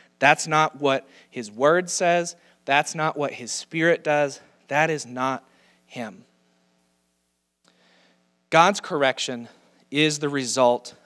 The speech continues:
of love for us. He can see the destruction that we are headed towards, and he wants to spare us from that pain. So as we finish up today, I would like to ask you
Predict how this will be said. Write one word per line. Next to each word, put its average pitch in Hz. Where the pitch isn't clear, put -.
of 117
love 120
for -
us. -
He 208
can 214
see 175
the 180
destruction 170
that 190
we 175
are 147
headed 202
towards, 214
and 156
he 185
wants 190
to -
spare 180
us 156
from 135
that 123
pain. 113
So 180
as 196
we 208
finish 220
up 220
today, 139
I 139
would 151
like 170
to -
ask 156
you 147